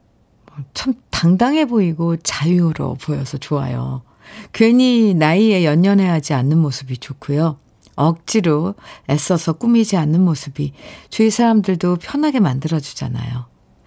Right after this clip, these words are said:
나이 얘기 나올 때 한숨 짓는 것보다는 하루하루 멋지게 나이 먹고 있다, 자부심 가지는 것도 용기라는 생각이 듭니다. <laughs> 오늘도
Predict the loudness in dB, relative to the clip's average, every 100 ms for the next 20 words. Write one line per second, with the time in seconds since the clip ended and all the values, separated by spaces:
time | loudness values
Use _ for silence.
0 | -20 -20 -20 -20 -20 -20 -20 -20 -20 _
1 | _ _ 2 4 4 4 4 4 4 4
2 | 0 -2 2 4 4 2 2 2 0 -2
3 | -2 0 2 0 2 2 4 4 2 0
4 | -4 -2 0 2 2 0 -6 -4 0 2
5 | 2 0 -2 -4 -4 -2 0 0 0 0
6 | 0 -4 -6 -8 -8 -4 -4 -4 -8 _
7 | _ _ -8 -6 -4 -4 -2 -4 -2 -2
8 | -2 -6 0 0 0 -10 -8 2 4 6
9 | 4 4 2 0 -4 -4 -2 -2 -2 -6
10 | -8 0 2 2 0 -2 -2 -2 -4 _
11 | -12 -2 -2 -2 -6 -10 -20 _ _ _
12 | -10 -6 -2 2 2 2 2 0 -2